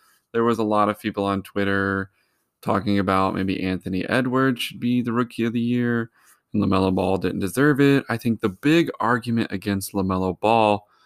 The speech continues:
was that he missed that time. He did miss twenty-one games,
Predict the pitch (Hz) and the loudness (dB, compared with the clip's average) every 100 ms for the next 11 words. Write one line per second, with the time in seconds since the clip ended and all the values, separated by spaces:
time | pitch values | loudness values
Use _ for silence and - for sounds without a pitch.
0 | _ _ _ _ _ - 127 135 123 127 | _ _ _ _ _ 0 2 2 0 -2
1 | 127 127 113 110 - - 98 - - - | 2 2 4 0 -2 -6 -6 -6 -10 -6
2 | 98 98 95 95 98 92 - 117 135 - | -2 -2 -2 -4 -6 -8 -4 -2 -4 -4
3 | 113 113 113 117 113 - - - 110 113 | -2 0 2 0 -4 -8 -10 -2 0 2
4 | 120 113 98 104 170 180 | 2 2 2 2 0 -4